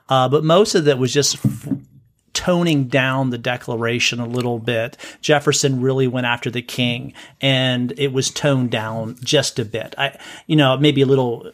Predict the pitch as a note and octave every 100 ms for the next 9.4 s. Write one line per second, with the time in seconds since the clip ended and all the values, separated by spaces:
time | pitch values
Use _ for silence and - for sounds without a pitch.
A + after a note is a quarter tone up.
0 | _ B2+ - - C3+ C#3 B2+ A#2+ A#2+ B2+
1 | C3+ B2 A#2 A#2+ B2 C3 A#2+ A#2+ A2 A2
2 | - _ _ _ - D3 C3+ A#2 B2+ B2+
3 | A#2 A2+ B2 A2+ A#2 - G#2 A#2 A2+ A2+
4 | B2+ C3 A#2 G#2 G#2+ E3+ A3+ G#3 E3 -
5 | - - _ - B3+ - - D3 C3+ -
6 | A#2 G#2 B2+ C4 - D#3+ D#3+ D#3 D3 -
7 | - - - A#3+ - F#3 G#3+ - - -
8 | G#3 B3 - G3 D#3+ F#3+ G#3+ G#3 E3 D#3
9 | C3+ B2 A#2+ A2+